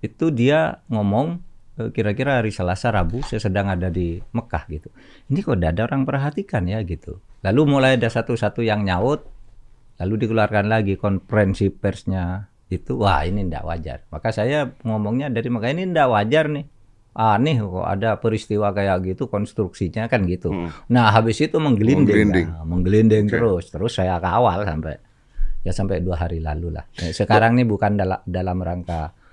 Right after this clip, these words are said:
Speaker 1: ngawal polisi karena udah
Speaker 2: Udah.
Speaker 1: selesai. Saya bercerita aja bahwa itu yang sebenarnya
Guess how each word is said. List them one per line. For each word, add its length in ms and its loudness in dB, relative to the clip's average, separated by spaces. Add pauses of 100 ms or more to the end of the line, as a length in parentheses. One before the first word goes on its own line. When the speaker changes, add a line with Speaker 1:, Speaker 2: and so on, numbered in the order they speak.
(300)
Speaker 1:
ngawal 360 0
polisi 460 -2
karena 240 -2
udah 240 -6 (280)
Speaker 2:
Udah. 440 -4
Speaker 1:
selesai. 440 -2
Saya 160 0
bercerita 640 0
aja 440 0 (420)
bahwa 260 -2
itu 200 0
yang 200 2
sebenarnya 800 -4